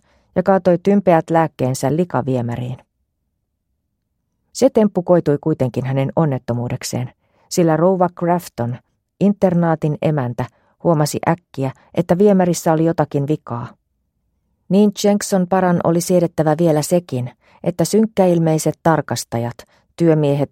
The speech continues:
kaikkine välineineen, koulun johtaja ja rouva Grafton vaelsivat edestakaisin hänen kylpyhuoneensa tienoilla monta päivää. Hän tosin yritti kestää tuon koettelemuksen mahdollisimman arvokkaasti.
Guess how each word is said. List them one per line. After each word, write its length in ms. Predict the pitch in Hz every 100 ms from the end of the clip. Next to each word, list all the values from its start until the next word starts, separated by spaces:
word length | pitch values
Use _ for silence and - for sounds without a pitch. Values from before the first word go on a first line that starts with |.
| -
kaikkine 480 | 170 170 160 143
välineineen, 720 | 156 160 143 123 120 123 123 123 _ _
koulun 420 | 202 226 208 190
johtaja 580 | 180 180 175 135 127 131 - -
ja 100 | 160
rouva 260 | 175 156
Grafton 640 | - 170 175 - - 123 131
vaelsivat 500 | 147 147 - 135 131 -
edestakaisin 800 | 175 196 190 - 175 165 151 151
hänen 280 | 147 147 143
kylpyhuoneensa 800 | 160 156 135 127 123 123 127 131 -
tienoilla 480 | - 139 131 123 127
monta 340 | 147 180 175 123
päivää. 500 | 135 127 120 117 127 _ _ _ _ _ _ _ _ _ _
Hän 120 | - 151
tosin 320 | 156 151 143
yritti 320 | - 156 - 143
kestää 400 | 151 - - 123 -
tuon 180 | 131 127
koettelemuksen 880 | 143 131 - 123 123 - - 123 123
mahdollisimman 760 | - 170 185 170 160 151 143 139
arvokkaasti. 840 | 147 143 123 - 117 113 - -